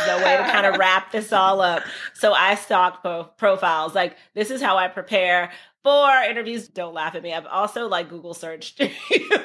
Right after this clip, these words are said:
Speaker 1: as well.
Speaker 2: Hey,
Speaker 1: I'm
Speaker 2: it's
Speaker 1: like,
Speaker 2: okay.
Speaker 1: I wanna know as much as I can and, and make sure that,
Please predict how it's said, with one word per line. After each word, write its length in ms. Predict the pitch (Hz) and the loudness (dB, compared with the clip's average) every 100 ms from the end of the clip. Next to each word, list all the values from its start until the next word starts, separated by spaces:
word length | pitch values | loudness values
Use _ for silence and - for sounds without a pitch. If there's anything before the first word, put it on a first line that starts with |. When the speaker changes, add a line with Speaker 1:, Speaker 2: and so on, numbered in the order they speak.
| 381 | 0
Speaker 1:
as 100 | 330 302 | 0 2
well. 260 | 294 262 254 | 4 4 2
Speaker 2:
Hey, 240 | 233 220 | 0 2
Speaker 1:
I'm 120 | 254 | 2
Speaker 2:
it's 100 | 254 | 2
Speaker 1:
like, 100 | 233 | 0
Speaker 2:
okay. 400 | 226 208 208 202 220 | -2 -2 -2 -4 -4
Speaker 1:
I 140 | - 247 | 0 2
wanna 260 | 262 262 | 4 2
know 240 | 240 214 208 | 4 4 4
as 180 | 208 202 | 0 -2
much 200 | 196 233 | -2 -2
as 140 | 214 | 2
I 180 | 190 180 | 2 2
can 440 | 175 214 185 180 | 0 2 4 4
and, 120 | 175 - | 0 -2
and 160 | 180 | -2
make 160 | 175 175 | 0 -2
sure 200 | - 175 | 2 2
that, 180 | 170 | 2